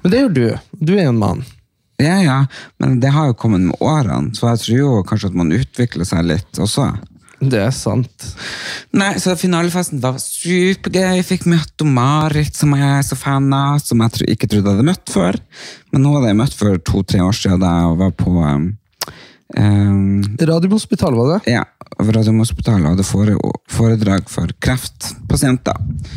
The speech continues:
Speaker 1: Mm.
Speaker 2: Så da var hun som en s-, familiemedlem, så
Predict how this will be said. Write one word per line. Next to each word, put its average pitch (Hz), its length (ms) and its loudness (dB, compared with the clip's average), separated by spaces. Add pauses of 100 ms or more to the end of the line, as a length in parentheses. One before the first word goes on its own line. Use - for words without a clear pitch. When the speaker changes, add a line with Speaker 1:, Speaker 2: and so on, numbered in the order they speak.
(140)
Speaker 1:
Mm. 123 160 -2 (120)
Speaker 2:
Så - 120 -10
da 104 100 -2
var 101 120 -4
hun 107 140 2
som 87 240 0
en 95 180 -2 (100)
s-, - 240 -12
familiemedlem, 104 1200 0
så 123 240 -2